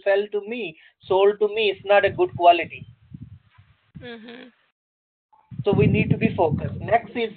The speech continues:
Speaker 1: supply exceeding the demand. So we need to be focused on, think about when lot of demand in a hotel during Christmas, lot of room on New Year.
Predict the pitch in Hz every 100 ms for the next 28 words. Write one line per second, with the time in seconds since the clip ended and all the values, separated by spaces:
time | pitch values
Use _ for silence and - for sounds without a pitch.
0 | 190 220 - 202 208 220 - - - -
1 | 208 202 220 214 185 160 151 131 107 -
2 | _ _ _ _ _ _ _ _ _ _
3 | - - - - 214 208 226 247 247 247
4 | 240 226 233 226 - 208 185 180 233 233
5 | 185 160 170 185 _ _ _ _ _ _
6 | 233 254 262 208 196 196 180 208 220 196
7 | 180 170 175 190 214 214 214 185 180 190
8 | 196 190 165 151 151 185 196 160 170 175
9 | 170 190 214 - 151 151 190 _ _ _
10 | _ 156 175 208 208 165 160 180 175 160
11 | 156 160 170 165 156 208